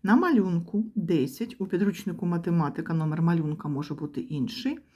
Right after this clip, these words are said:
О центр кола, кут А Ц О двадцять один градус. Потрібно знайти градусну міру кута С О Б. Приступаємо до виконання. Я виконала малюнок і коротко записала умову задачі. Нам дано кут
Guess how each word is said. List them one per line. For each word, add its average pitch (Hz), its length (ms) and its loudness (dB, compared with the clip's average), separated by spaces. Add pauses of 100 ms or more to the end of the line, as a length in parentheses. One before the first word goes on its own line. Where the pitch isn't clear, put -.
(440)
О 349 180 2
центр - 580 2
кола, 139 420 -4 (200)
кут 190 420 -2
А 156 180 2
Ц 147 360 -4
О 262 160 -2
двадцять 156 520 -2
один 240 220 6
градус. - 500 -2 (420)
Потрібно 185 420 2
знайти 156 480 0
градусну 170 460 0
міру 151 240 0
кута 285 440 -6
С 285 360 -4
О 196 80 -2
Б. 170 340 -8 (1040)
Приступаємо 165 760 -6
до 165 140 -4
виконання. 180 640 2
Я 208 200 6
виконала 160 500 -4
малюнок 202 680 -4
і - 20 -2
коротко 285 600 0
записала 254 640 0
умову 185 440 4
задачі. 127 640 -6 (580)
Нам 208 260 8
дано 170 300 2
кут 160 340 -2